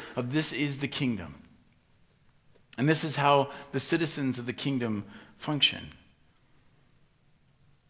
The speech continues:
And he's confronting that. He's confronting with the, as the kingdom comes to earth, he physically is confronting that by coming, becoming flesh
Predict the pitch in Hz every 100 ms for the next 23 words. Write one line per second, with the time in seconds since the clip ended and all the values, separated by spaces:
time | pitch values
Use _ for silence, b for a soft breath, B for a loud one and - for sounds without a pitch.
0 | _ _ _ _ _ 139 156 160 - 165
1 | 143 - 180 202 190 147 110 98 95 -
2 | - - - _ - _ _ _ _ -
3 | 151 - 147 - 160 170 156 139 143 127
4 | 139 123 131 - 180 180 151 - - 170
5 | 175 - 190 170 156 139 120 151 - B
6 | B B B - 175 156 - - 226 220
7 | 208 - 127 123 120 127 139 135 143 135
8 | 123 - 165 185 175 151 127 170 165 139
9 | - 139 160 180